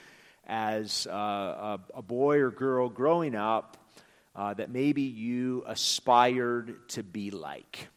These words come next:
You esteemed them. You admired those individuals. Um, we might, you know, pause to think about who was on that list. Who,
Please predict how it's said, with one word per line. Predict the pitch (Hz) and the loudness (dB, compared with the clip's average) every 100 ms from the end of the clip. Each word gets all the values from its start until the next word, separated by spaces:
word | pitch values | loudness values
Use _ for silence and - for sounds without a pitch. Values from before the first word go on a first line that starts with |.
| - | -12
You | 110 98 | -8 -6
esteemed | - - - - 143 135 127 120 98 - | -4 -2 -4 -4 -6 -4 -4 -6 -10 -10
them. | 90 80 87 | -10 -10 -10
You | 107 98 | -8 -6
admired | 95 110 147 139 - 123 110 101 95 90 | -6 -10 -2 0 2 2 0 -4 -8 -6
those | 110 104 95 - - | -4 -4 -6 -8 -10
individuals. | 110 110 104 98 113 110 85 64 65 - - _ _ - _ _ _ _ _ _ _ _ _ - | -10 -8 -6 -4 -6 -6 -12 -12 -8 -8 -10 _ _ -20 _ _ _ _ _ _ _ _ _ -20
Um, | - 92 92 101 - | -18 -18 -18 -20 -18
we | 107 131 | -6 2
might, | 135 120 - - _ _ _ _ _ _ _ _ _ | 4 2 -2 -18 _ _ _ _ _ _ _ _ _
you | 110 | -10
know, | 104 | -10
pause | - - 147 139 131 - | -6 6 10 10 8 2
to | 113 | -2
think | 165 143 | -4 0
about | 110 98 | 2 2
who | 117 | 0
was | 113 120 | -2 -2
on | 104 | -2
that | 98 80 | -2 -4
list. | 101 92 - | -6 -6 -4
Who, | 160 139 | -4 -4